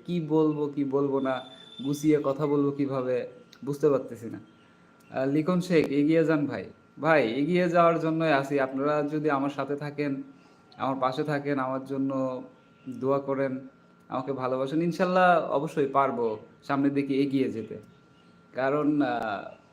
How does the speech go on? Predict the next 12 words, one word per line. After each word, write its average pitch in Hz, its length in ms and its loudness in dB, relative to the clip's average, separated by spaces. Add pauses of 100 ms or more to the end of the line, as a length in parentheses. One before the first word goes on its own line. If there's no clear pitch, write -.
একজনকে 160 440 -2
এগিয়ে 170 260 2
যেতে 170 280 0
হলে 170 200 2
পিছনে 175 480 -2
অনেকগুলা 160 400 0
মানুষকে 151 400 0
থাকতে 151 420 -4
হয়, 123 200 -4
অনেকগুলা 135 400 -2
মানুষের, 143 680 0 (520)
আ, 123 300 -6